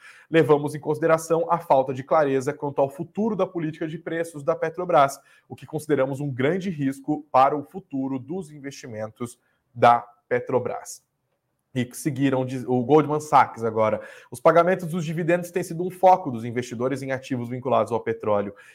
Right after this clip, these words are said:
Enquanto isso, o presidente eleito e outros nomes mencionaram sua intenção de diminuir o pagamento de dividendos, promover investimentos em refino e energias renováveis,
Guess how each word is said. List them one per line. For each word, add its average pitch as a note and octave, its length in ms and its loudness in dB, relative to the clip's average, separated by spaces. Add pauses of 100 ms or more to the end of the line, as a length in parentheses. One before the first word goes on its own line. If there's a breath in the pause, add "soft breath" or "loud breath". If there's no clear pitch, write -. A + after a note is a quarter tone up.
(100)
Enquanto E3+ 420 2
isso, F#3+ 220 0
o - 20 -10
presidente C#3+ 540 -2
eleito D3 500 0
e G3+ 100 0
outros F3+ 460 2
nomes B2+ 380 0
mencionaram D3 520 -2
sua D#3 140 -10
intenção D3+ 460 -6
de A3 180 -6 (220)
diminuir B3 500 -2
o E3+ 60 -4
pagamento C#3+ 500 -6
de B2+ 80 -16
dividendos, A#2+ 560 -8 (300)
promover D#3+ 520 4
investimentos C3+ 640 -6
em C3 60 -10
refino B2 340 -8
e B2 60 -8
energias A#2 360 -6
renováveis, C3 600 0